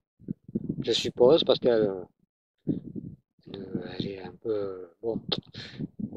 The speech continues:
Voilà, donc elle m'a donné ça. Et Maria Santi qui vient me gueuler que voilà, <laughs> c'est moi qui mets tout ça. Voilà, bon, d'accord. Et qu'est-ce qu'il y avait alors ? Donc ce bonhomme-là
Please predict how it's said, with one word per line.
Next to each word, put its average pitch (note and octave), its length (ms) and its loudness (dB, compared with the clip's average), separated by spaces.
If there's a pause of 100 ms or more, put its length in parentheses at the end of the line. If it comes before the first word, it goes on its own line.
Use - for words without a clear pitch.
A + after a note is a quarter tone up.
(320)
Voilà, C3 220 8
donc F#3 180 12
elle A#3+ 80 12
m'a A3 120 12
donné F3+ 220 12
ça. - 180 6 (1700)
Et A2 200 6
Maria A2 380 6
Santi F#3 480 8
qui D3 120 4
vient C3 200 6
me B2+ 100 2
gueuler D3 420 10
que A#2+ 280 6
voilà, C#3 380 12 (100)
<laughs> - 440 2
c'est - 120 -8
moi A#2+ 160 0
qui A#2 100 0
mets G#2+ 100 -4
tout - 120 -6
ça. A#3+ 180 10 (380)
Voilà, B2 200 4 (260)
bon, C#3+ 180 10 (580)
d'accord. G3+ 400 8 (1500)
Et D#3+ 100 4
qu'est-ce F3+ 200 6
qu'il E3 100 6
y - 20 12
avait D#3+ 160 12
alors ? E3 200 12
Donc D#3 200 8
ce - 80 8
bonhomme-là D3 720 10